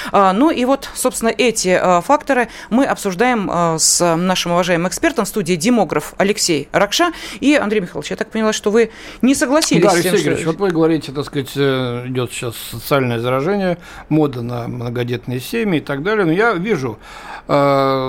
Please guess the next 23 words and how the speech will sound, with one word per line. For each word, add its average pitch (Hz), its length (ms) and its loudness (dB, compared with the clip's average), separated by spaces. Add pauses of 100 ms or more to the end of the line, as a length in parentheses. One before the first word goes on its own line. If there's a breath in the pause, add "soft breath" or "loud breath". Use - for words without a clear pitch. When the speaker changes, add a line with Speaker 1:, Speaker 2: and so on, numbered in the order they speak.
Speaker 2:
свои 139 200 0
знакомые, 190 920 0
э, 139 280 -2
знакомые 139 480 0
знакомых. 190 800 -2 (680 loud breath)
Э, 147 640 6
молодёжь 208 500 0
не 185 80 0
хочет 175 320 -6
заводить 135 320 -4
детей 143 380 -2
вообще. 127 540 -4 (800 loud breath)
Или 233 160 2
подождать 175 640 2
там 143 240 2
до 131 100 -4
тридцати 151 400 -8
пяти 185 560 -4
лет, 156 320 0
до 139 100 -2
тридцати 165 380 -4
семи 151 540 -2
лет. 151 420 0